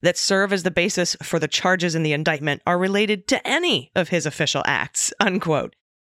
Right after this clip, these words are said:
He goes on to say, "The evidence adduced at the hearing establishes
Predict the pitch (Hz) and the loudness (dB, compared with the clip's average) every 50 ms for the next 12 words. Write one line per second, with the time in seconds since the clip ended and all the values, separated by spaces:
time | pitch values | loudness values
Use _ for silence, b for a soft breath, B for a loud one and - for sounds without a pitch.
0 | _ _ _ - 185 175 190 190 185 196 190 185 180 - 185 165 160 180 170 202 | _ _ _ -2 2 2 2 4 4 2 0 0 0 0 0 2 2 2 2 2
1 | 277 330 285 254 233 247 - - b b b b b - 220 208 170 180 143 95 | 2 2 2 0 0 -2 -4 -8 b b b b b 0 0 2 2 0 0 0
2 | 160 - - - - 185 208 - 240 196 190 202 165 135 127 139 151 156 - - | -2 -4 -2 0 0 0 2 0 0 0 2 2 2 2 0 0 -2 0 0 2
3 | 196 208 214 202 180 - - 120 131 147 | 2 2 2 0 0 -2 -2 -2 -2 -4